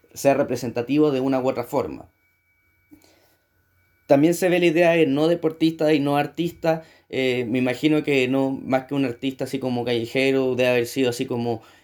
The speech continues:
eh, los famosillos que aparecen de tanto, tanto siendo oportunistas, no sé. Eh, y lo tercero es que habla también de una noción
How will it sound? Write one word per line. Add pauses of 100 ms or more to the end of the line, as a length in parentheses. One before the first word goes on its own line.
eh,
los
famosillos
que
aparecen
de
tanto,
tanto
siendo
oportunistas,
no
sé. (720)
Eh, (1040)
y
lo
tercero (720)
es
que
habla
también
de
una
noción